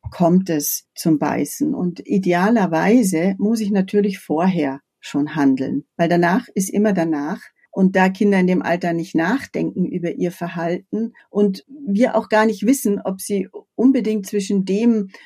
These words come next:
was sie dann gesagt bekommen, den Zusammenhang herstellen zu dem unmittelbaren Vorher dieser Beißsituation, ist es wichtig, dass die Erzieherin sozusagen zuvor kommt. Und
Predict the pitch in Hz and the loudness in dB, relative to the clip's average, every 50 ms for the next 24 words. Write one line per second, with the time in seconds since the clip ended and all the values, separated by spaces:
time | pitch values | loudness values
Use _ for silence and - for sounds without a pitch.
0 | _ - 180 190 190 202 202 190 185 185 185 190 180 160 170 165 170 214 285 - | _ -2 -2 0 0 0 0 2 2 2 2 2 0 0 0 0 0 0 -2 -4
1 | - _ - 196 190 - 196 180 180 175 175 170 175 175 185 - 170 165 180 175 | -8 _ -8 -8 -6 -4 -2 0 0 0 0 0 -2 -4 -4 -4 -4 -2 0 2
2 | 208 269 277 226 208 190 170 165 165 165 156 147 160 - - - 165 160 165 180 | 2 2 2 2 0 0 -2 -2 -2 -4 -4 -4 -6 -6 -8 -6 -4 -2 -2 -4
3 | 180 - 185 180 180 175 175 170 - - - 233 262 254 226 190 190 180 - 175 | -4 -4 -6 -6 -4 -4 -6 -6 -6 -2 2 4 4 4 4 2 0 -2 -2 -4
4 | 165 165 175 175 170 - _ - _ - - 175 190 214 220 214 190 180 190 185 | -4 -2 -4 -4 -6 -6 _ -20 _ -6 -2 0 2 2 4 2 2 2 2 0
5 | 165 175 160 151 - - 156 180 240 262 - - 180 175 - - 175 175 - - | -2 -2 -4 -4 -2 -2 0 2 0 0 -2 -4 -8 -8 -6 -6 -6 -6 -4 -4
6 | - 185 180 185 196 202 190 190 _ _ _ _ - - 247 247 311 294 - - | -4 -4 -2 0 -2 -2 -4 -6 _ _ _ _ -2 0 0 2 0 -2 0 2
7 | 190 240 277 - - - 277 277 - - - - 196 208 240 - - - - 220 | 2 2 2 2 2 2 2 2 2 -2 -4 -2 0 0 0 -2 -6 -8 -6 -4
8 | 208 220 208 - - 190 190 190 - - 208 208 208 196 196 196 190 190 185 185 | -2 -2 -2 -2 -2 -2 -4 -4 -4 0 2 4 4 4 6 6 4 4 2 0
9 | 175 - - 180 - 180 165 160 170 185 - - 185 185 - - - 151 151 147 | -4 -6 -6 -4 -4 -2 -2 -4 -4 -6 -6 -8 -8 -8 -8 -6 -4 -4 -4 -4
10 | - - 185 - _ - - 156 135 131 147 156 - - - - _ _ - 214 | -4 -8 -10 -16 _ -12 -10 -8 -6 -6 -6 -8 -10 -16 -20 -20 _ _ 0 0
11 | 214 196 190 - - | 0 0 -2 -6 -12